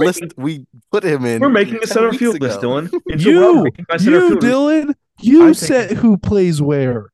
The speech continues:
Speaker 2: I take into account how they play defense in the position that we are ranking. And he is a negative defender in center field. Negative, negative, negative across every single statistic, Dylan. So I don't wanna hear it.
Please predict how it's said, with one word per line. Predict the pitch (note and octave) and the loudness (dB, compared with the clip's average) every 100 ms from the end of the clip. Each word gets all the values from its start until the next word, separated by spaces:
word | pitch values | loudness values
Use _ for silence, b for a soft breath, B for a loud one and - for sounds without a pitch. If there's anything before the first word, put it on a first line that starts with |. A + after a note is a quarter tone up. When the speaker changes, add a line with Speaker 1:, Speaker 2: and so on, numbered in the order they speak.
| - | -8
Speaker 2:
I | D3 G3 A#3 A#3+ G3 B B | -4 -2 0 -2 -4 B B
take | - C3+ B2+ | -14 -12 -10
into | C#3+ C3 | -10 -10
account | B2+ G2 G#2+ _ _ _ _ | -12 -14 -14 _ _ _ _
how | A2 A2 | -10 -6
they | A#2+ | -6
play | A#2 B2+ | -6 -8
defense | A2 G#2+ G#2 - - | -8 -10 -12 -14 -8
in | A3 | -6
the | A#3+ | -4
position | A#3+ B2+ A#2+ C3+ C#3+ | -6 -8 -10 -10 -12
that | C3 | -12
we | A2+ | -10
are | A2+ A2 | -10 -10
ranking. | G#2+ F#2+ F2+ - _ _ | -14 -14 -20 -20 _ _
And | A#2 G#2 | -12 -4
he | C#3+ | -4
is | C3+ | -2
a | C3 | -6
negative | A2 B2+ D3 F3+ D3+ | -4 -6 -4 -6 -6
defender | F3 - A#2 A2 G#2+ _ - | -12 -10 -10 -10 -14 _ -12
in | B2+ B2 | -10 -10
center | - A#2+ A2+ | -12 -10 -10
field. | - F#2+ G2 F#2+ _ _ | -10 -12 -12 -18 _ _
Negative, | G2+ A2 G2+ F2 - _ _ _ | -12 -10 -10 -12 -16 _ _ _
negative, | G2 A2+ G2+ F#2+ F#2 _ b _ | -10 -8 -8 -10 -12 _ b _
negative | G2+ A2 G#2+ G2+ F#2+ _ _ - | -10 -6 -6 -6 -10 _ _ -12
across | - A#2+ A2+ _ - | -8 -8 -8 _ -6
every | C#3 C#3+ C#3 C3+ | -6 -4 -4 -6
single | - - B2 A#2+ | -10 -8 -4 -4
statistic, | - A#2 - A2+ - - | -6 -14 -8 -10 -10 -16
Dylan. | G2 F#2+ G2 - b | -14 -12 -14 -16 b
So | - A2 B B | -10 -10 B B
I | G#2+ | -6
don't | C#3 F3 | -4 -2
wanna | F#3 | -4
hear | C#3 C3+ | -4 -6
it. | C#3+ | -6